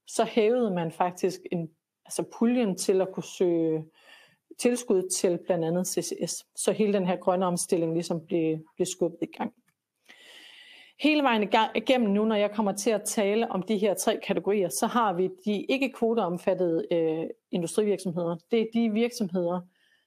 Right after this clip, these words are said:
som i dag har en produktion, hvor de får godtgjort energiafgifter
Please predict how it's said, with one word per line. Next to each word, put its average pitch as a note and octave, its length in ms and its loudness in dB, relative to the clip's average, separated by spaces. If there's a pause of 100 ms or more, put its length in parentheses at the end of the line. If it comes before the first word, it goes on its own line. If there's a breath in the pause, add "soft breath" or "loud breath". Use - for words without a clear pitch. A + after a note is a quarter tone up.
(140)
som E3+ 500 0 (520)
i F#3 200 -2
dag B3 400 0 (360)
har E3+ 540 0
en E3 160 0
produktion, F#3 720 0
hvor G#3+ 160 2
de A3+ 260 0 (220)
får A3+ 100 4
godtgjort A3 560 2
energiafgifter G3 880 0